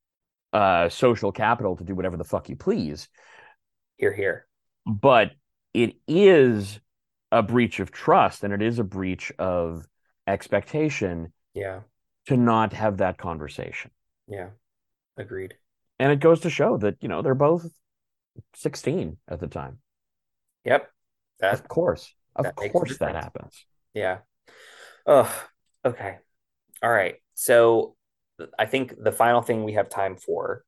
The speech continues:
Speaker 1: Viren,
Speaker 2: is
Speaker 1: Terry, and Erebos.
Speaker 2: Yep.
Speaker 1: Oh, boy.
Speaker 2: Yeah.
Speaker 1: And Claudia. I forgot about Claudia
Speaker 2: Well, and,
Speaker 1: briefly. Oh,
Speaker 2: and,
Speaker 1: no.
Speaker 2: like, like, and let's, like, I think that's what's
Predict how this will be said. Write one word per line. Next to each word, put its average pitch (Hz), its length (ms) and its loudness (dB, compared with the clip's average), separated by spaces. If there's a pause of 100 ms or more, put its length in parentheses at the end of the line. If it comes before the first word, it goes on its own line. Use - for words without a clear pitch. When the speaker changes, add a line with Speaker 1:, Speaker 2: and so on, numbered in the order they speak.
(120)
Speaker 1:
Viren, 107 380 4
Speaker 2:
is - 40 -4
Speaker 1:
Terry, 104 280 6
and 92 80 0
Erebos. 80 640 -2
Speaker 2:
Yep. 87 440 0 (420)
Speaker 1:
Oh, 82 140 0
boy. 78 360 2
Speaker 2:
Yeah. 85 240 -8 (120)
Speaker 1:
And 143 180 2
Claudia. 87 380 4
I 98 40 2
forgot 90 220 -2
about 65 160 -6
Claudia 58 280 -6
Speaker 2:
Well, 98 120 6
and, 104 140 2
Speaker 1:
briefly. - 140 -6
Oh, 85 40 0
Speaker 2:
and, 76 80 -6
Speaker 1:
no. 76 60 -8
Speaker 2:
like, - 240 -4 (100)
like, 104 220 0
and 101 140 -2
let's, 120 300 0
like, 104 140 4
I 110 120 4
think 160 280 -4
that's 120 240 2
what's 110 180 -2